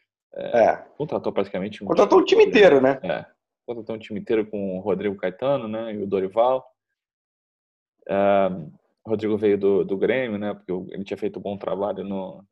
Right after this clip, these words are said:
Speaker 1: na, na subida do, do Grêmio.
Speaker 2: É.
Speaker 1: O, o Dinamite trouxe ele.
Speaker 2: É.
Speaker 1: É, começo do Carioca, o, o Vasco já na primeira,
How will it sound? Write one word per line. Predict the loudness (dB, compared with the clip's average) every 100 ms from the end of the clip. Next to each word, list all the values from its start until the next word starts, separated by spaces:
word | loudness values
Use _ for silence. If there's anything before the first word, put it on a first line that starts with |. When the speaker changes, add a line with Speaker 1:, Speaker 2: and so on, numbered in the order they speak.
| _
Speaker 1:
na, | -12 -10
na | -8
subida | -8 -6 -4 -2 -2
do, | -4 -8
do | -8
Grêmio. | -6 -6 -6 -10 -14 _ _ _ _ _ _ _ _ _ _ -4
Speaker 2:
É. | -4 -4 -8 _ -12
Speaker 1:
O, | -10
o |
Dinamite | -8 -8 -8 -8
trouxe | -6 -6 -6 -10
ele. | -10 -12 _ _ _ _ _ -8
Speaker 2:
É. | -6 -6 -6
Speaker 1:
É, | -4 -2 -2 -2 -6 -12 -8
começo | -4 -4 -4
do | -4
Carioca, | 0 2 4 4 2 -4 -6 _
o, | -6 -4 -4 -6 -10
o | -6
Vasco | 0 0 0 -6 -6
já | -4
na | -4
primeira, | -6 -6 -4 0 0 2 0 -2 -8